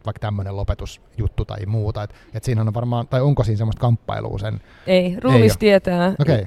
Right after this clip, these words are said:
Speaker 2: Ja
Speaker 1: mut sä,
Speaker 2: se,
Speaker 1: mut se on
Speaker 2: se
Speaker 1: oikeas, niinku sä, sä luotat siihen?
Speaker 2: Joo, ehdottomasti siis, ja intuitio on mulle ihan tosi tärkeä työkalu.
Speaker 1: Hmm.
Speaker 2: Ää, se,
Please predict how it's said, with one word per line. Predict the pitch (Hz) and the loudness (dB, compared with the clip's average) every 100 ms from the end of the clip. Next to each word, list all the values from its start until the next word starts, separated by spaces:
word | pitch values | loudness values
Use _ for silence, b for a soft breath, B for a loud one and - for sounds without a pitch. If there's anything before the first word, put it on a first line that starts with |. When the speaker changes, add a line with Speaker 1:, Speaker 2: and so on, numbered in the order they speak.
| - | 2
Speaker 2:
Ja | 190 | 4
Speaker 1:
mut | 180 | 6
sä, | 165 | 4
Speaker 2:
se, | 226 | 4
Speaker 1:
mut | 151 | 2
se | - | 4
on | 123 | 2
Speaker 2:
se | 117 | 4
Speaker 1:
oikeas, | 143 123 113 - | 2 2 0 -2
niinku | 131 113 | 0 2
sä, | 135 139 | 0 2
sä | 151 | 4
luotat | 147 123 101 - | 6 4 0 -6
siihen? | 101 101 98 - 196 | -8 -6 -6 -2 8
Speaker 2:
Joo, | 262 320 | 10 10
ehdottomasti | 254 320 285 - 196 - 196 | 6 4 0 -2 -8 -8 -8
siis, | 196 - | -6 -2
ja | 202 | -2
intuitio | - 302 277 185 165 165 | -2 -4 -2 -2 0 0
on | |
mulle | 175 180 165 - - - | 2 -2 -4 -10 -20 -8
ihan | 220 208 | -2 -2
tosi | 175 202 | -2 -4
tärkeä | 185 165 170 165 - | -4 -4 -4 -6 -4
työkalu. | 214 180 170 160 160 - | 0 0 2 2 0 2
Speaker 1:
Hmm. | 120 104 - | 0 0 -6
Speaker 2:
Ää, | - 160 156 - | -4 -2 -2 -4
se, | 160 | -8